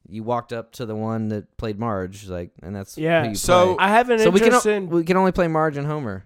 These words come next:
Speaker 2: I have an interesting piece of trivia about that game is, uh, Marge,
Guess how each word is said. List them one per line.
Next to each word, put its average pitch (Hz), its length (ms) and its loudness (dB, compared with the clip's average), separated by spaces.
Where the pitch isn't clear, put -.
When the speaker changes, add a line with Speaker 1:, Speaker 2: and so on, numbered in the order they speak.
Speaker 2:
I 175 200 -6
have 208 200 -6
an 180 160 -2
interesting 165 540 -10
piece 165 340 -6
of 151 160 -6
trivia 156 380 -4
about 127 320 -8
that 131 200 -10
game 139 380 -8
is, 120 260 -12
uh, 123 340 -6
Marge, 160 640 -6